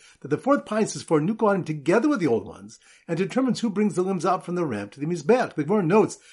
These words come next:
that our Mishnah is not going with the opinion of Rebbe Elazar ben Yaakov, who is taught in the Mishnah and Talmud, the Rebbe Eliezer ben Yaakov says that the one who brings the lamps up onto the ramp is the one who brings them up onto the Mizbeach. The Gemara explains that our Tana maintains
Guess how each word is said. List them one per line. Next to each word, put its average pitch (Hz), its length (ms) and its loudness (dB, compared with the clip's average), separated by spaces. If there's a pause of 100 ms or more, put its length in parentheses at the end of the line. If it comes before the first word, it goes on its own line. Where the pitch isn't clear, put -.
(160)
that 147 80 -8
our 147 60 -2
Mishnah 190 280 0
is 127 120 -2
not 170 280 2
going 208 140 2
with 160 100 0
the 147 60 2
opinion 170 260 -2
of 139 80 0
Rebbe 127 120 -4
Elazar 175 140 0
ben 123 140 -4
Yaakov, 180 240 -2
who 110 100 -8
is 104 100 -14
taught 208 120 -2
in 180 60 -4
the 139 40 -6
Mishnah 147 240 -8
and 107 80 -12
Talmud, 175 400 -4 (380)
the 147 80 -4
Rebbe 123 120 -6
Eliezer 240 240 0
ben 220 140 0
Yaakov 180 300 -2
says 202 600 2 (220)
that - 80 -12
the 139 80 0
one 226 140 4
who 233 40 0
brings 185 240 0
the 160 80 0
lamps 175 320 -2
up 185 220 -6
onto 151 160 -4
the 127 140 -2
ramp 196 480 4
is 254 300 2
the 247 100 6
one 165 180 2
who 185 60 0
brings 135 260 -4
them 139 140 -4
up 110 160 -10
onto 120 240 -12
the 117 80 -12
Mizbeach. 120 560 -2 (420)
The 170 60 -2
Gemara 254 160 6
explains 175 240 -2
that 175 120 -2
our 220 140 2
Tana 226 200 -2
maintains 156 760 -4